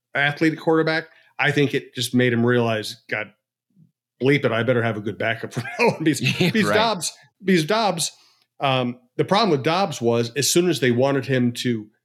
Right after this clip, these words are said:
Speaker 1: kinda calm down the crazy running and just, uh, run the offense, he couldn't do it.
Speaker 2: Right.
Speaker 1: And, and Mullens could do it, but then he'd make the big mistake. And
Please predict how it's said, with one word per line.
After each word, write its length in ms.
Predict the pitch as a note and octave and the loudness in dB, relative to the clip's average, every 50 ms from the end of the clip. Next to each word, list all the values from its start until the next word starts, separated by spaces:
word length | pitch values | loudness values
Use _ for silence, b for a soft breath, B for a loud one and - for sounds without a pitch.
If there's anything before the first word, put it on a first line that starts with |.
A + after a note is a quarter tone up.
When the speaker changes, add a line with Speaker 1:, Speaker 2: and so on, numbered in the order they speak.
| _ _ _ - | _ _ _ -6
Speaker 1:
kinda 180 | - D3 B2 A2+ | -4 -4 -2 -4
calm 380 | - - - D#3+ E3+ F3 E3 | -4 -4 -2 0 0 0 0
down 280 | C#3 C#3 D3 F3+ F#3+ F3 | 0 0 0 0 0 0
the 80 | C#3 | 0
crazy 400 | B2 - - C3 A#2 A#2 A2+ A2+ | -2 -2 -2 0 0 0 -2 -2
running 440 | A2+ A2 A2 G#2+ A2 A2 A2 A2 A2 | -2 -4 -4 -4 -4 -6 -6 -6 -6
and 220 | A2+ A#2 A#2 A2+ G#2+ | -4 -2 -2 -2 0
just, 460 | B2+ C#3 C#3 C3 - - - - - _ _ _ _ _ _ _ _ - | 2 2 2 2 0 -4 -6 -12 -20 _ _ _ _ _ _ _ _ -4
uh, 200 | A#2 A#2 A2+ A#2 | -2 -2 -2 0
run 180 | B2+ C3+ D3 D3+ | 2 4 4 4
the 100 | C#3 B2 | 4 4
offense, 680 | A#2+ C#3 F3 F#3+ - - G#2+ G2 G#2 - - - - _ | 2 2 0 0 -2 -4 -6 -6 -6 -8 -8 -8 -10 _
he 120 | _ - B2+ | _ -4 0
couldn't 220 | - D3 C3 A#2 G#2+ | 2 2 2 2 2
do 120 | A#2 G#2+ | -2 -6
it. 100 | G2 - _ _ _ _ _ _ _ _ _ - | -8 -12 _ _ _ _ _ _ _ _ _ -6
Speaker 2:
Right. 140 | D#3+ E3 B2+ | -2 0 0
Speaker 1:
And, 260 | B2+ B2 A#2+ A2+ - - _ - | 0 0 -2 -4 -8 -10 _ -4
and 160 | C#3 C#3 C3+ | -4 -2 0
Mullens 580 | C#3 E3 G3+ G3+ F3 D3 C#3 C#3 D3 - - - _ _ _ _ _ _ _ _ _ _ _ _ _ _ _ - | 2 2 2 2 2 0 0 -2 -2 -4 -6 -8 _ _ _ _ _ _ _ _ _ _ _ _ _ _ _ -2
could 340 | - E3 D3+ C3+ C3 A#2 - _ _ _ _ _ _ _ _ - | 2 2 2 2 0 -6 -16 _ _ _ _ _ _ _ _ 2
do 220 | G#3+ A3 F3 D#3+ | 4 4 4 4
it, 100 | D3+ C#3+ | 2 -2
but 100 | E3 C#3+ | -4 -2
then 120 | - D3 | 0 2
he'd 140 | D3+ D3 C3+ | 2 2 2
make 200 | B2+ C3+ C3 C3 | 2 0 0 0
the 60 | - | -2
big 240 | B2+ A#2 B2+ A#2 - | -2 -2 -2 -4 -4
mistake. 640 | G2+ A2 - - - - C#3 - - - - - - - | -2 -2 -2 0 2 2 0 0 -4 -10 -20 -20 -10 -6
And 440 | D3 C#3+ C#3 C3+ C3 B2+ A#2+ A#2 | -2 0 2 2 2 0 -2 -6